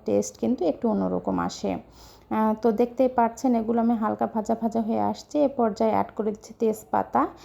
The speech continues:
একটি তেজপাতা আমি ছোট ছোট করে কেটে নিয়েছি। আর দিয়ে দিলাম গরম মশলা কিছুটা। এখানে রয়েছে, আহ, সাদা এলাচ, কালো এলাচ, দারুচিনি এবং লবঙ্গ।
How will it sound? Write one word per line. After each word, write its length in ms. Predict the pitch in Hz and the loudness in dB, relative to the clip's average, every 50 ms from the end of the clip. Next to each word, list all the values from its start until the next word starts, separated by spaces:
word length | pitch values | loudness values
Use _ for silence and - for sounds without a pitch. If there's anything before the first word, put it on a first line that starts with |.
| - - - - | -20 -20 -16 -8
একটি 320 | - 196 226 - - 240 233 | -6 -6 -6 -4 -2 -2 -2
তেজপাতা 680 | 233 - 214 208 - - - 202 202 202 - 208 208 | 0 0 0 0 -2 -4 -2 -2 -2 0 0 0 0
আমি 360 | 208 208 214 214 214 226 226 226 226 - - | 0 2 2 2 2 2 2 2 0 -4 -8
ছোট 160 | - 226 214 | -6 -4 -4
ছোট 180 | 214 - 208 214 | -2 -2 -2 -4
করে 220 | 214 220 214 214 | 0 0 0 0
কেটে 260 | 208 214 202 - 214 | 0 -2 -2 -2 -2
নিয়েছি। 440 | 208 208 208 202 208 202 - - 302 | -2 -2 -2 -2 -2 -4 -4 -2 0
আর 160 | 320 311 254 | 2 2 2
দিয়ে 260 | 208 196 214 220 214 202 | 0 0 0 0 0 0
দিলাম 300 | 214 208 208 214 226 220 | 0 0 0 0 2 2
গরম 380 | 202 196 196 202 202 196 196 | 2 2 2 2 0 0 -2
মশলা 240 | 202 - - 208 202 | -2 -4 -4 -6 -6
কিছুটা। 420 | - - 202 - - 214 - 302 | -4 -4 -6 -4 -4 -4 0 0
এখানে 320 | 320 294 - 240 233 233 220 | 0 0 0 0 -2 0 0
রয়েছে, 580 | 214 214 214 214 208 - - 226 220 208 208 208 - - - - - - - | 2 2 0 0 -2 -4 -4 -2 0 0 0 -2 -6 -10 -20 -20 -20 -12 -6
আহ, 100 | - 196 | -4 -4
সাদা 360 | 220 - - 208 196 202 220 220 | -2 0 0 0 2 2 2 2
এলাচ, 360 | 214 220 226 262 294 - - | 2 2 2 0 0 -2 -4
কালো 320 | - 226 208 208 214 214 | -4 -2 0 0 2 2
এলাচ, 300 | 214 208 208 240 262 233 | 2 2 2 2 0 0
দারুচিনি 680 | 190 - 196 196 202 202 196 - - 208 247 311 330 277 | 0 0 0 0 0 -2 -4 -2 -2 0 2 2 2 0
এবং 280 | 202 190 190 196 196 190 | 0 0 -2 -2 -2 0
লবঙ্গ। 540 | 185 180 175 180 170 170 170 170 180 - 180 | 0 0 0 0 -2 -2 -2 -2 -2 -4 -4